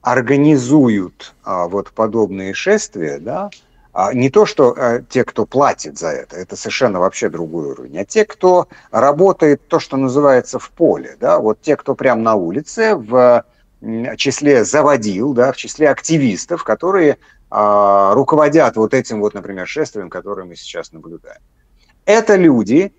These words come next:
а, которых, а, м, можно назвать,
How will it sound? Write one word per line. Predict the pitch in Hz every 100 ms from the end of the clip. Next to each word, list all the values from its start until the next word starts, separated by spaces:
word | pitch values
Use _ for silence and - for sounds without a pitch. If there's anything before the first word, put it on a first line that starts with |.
| _ _ _
а, | - 120 117 120 123 _ - -
которых, | 135 127 - 175 196 196 185 - - -
а, | 170 156 151 151
м, | 151 139 131 127 123 131 131
можно | 131 170 165 165
назвать, | 147 139 131 165 165